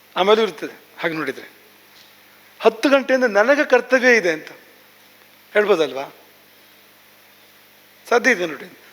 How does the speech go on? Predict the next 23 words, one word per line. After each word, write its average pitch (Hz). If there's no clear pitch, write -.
ಕರ್ತವ್ಯ 262
ಮುಗಿಯೋದೆಷ್ಟೊತ್ತಿಗೆ? 214
ಐದು 277
ಗಂಟೆಗೆ 254
ಕರ್ತವ್ಯ 226
ಮುಗಿತದೆ 226
ಅಂತ 226
ಹೇಳ್ಬೋದು 208
ನೀವು. 160
ಆಫೀಸ್ 254
ಮುಗಿಯೋದಿಲ್ಲ, 233
ಅದಿರ್ತದೆ. 185
ಆ 147
ಕಟ್ಟಡಕ್ಕೆ 247
ಹೆಸರಿರ್ತಾನೆ 180
ಆಫೀಸ್ 160
ಅನ್ನೋದು, 143
ಆ 320
ಕಟ್ಟಡ 269
ಇರ್ತದಲ್ಲ 254
ಆಮೇಲೂ 175
ಕೂಡ 147
ಅಂತ. 113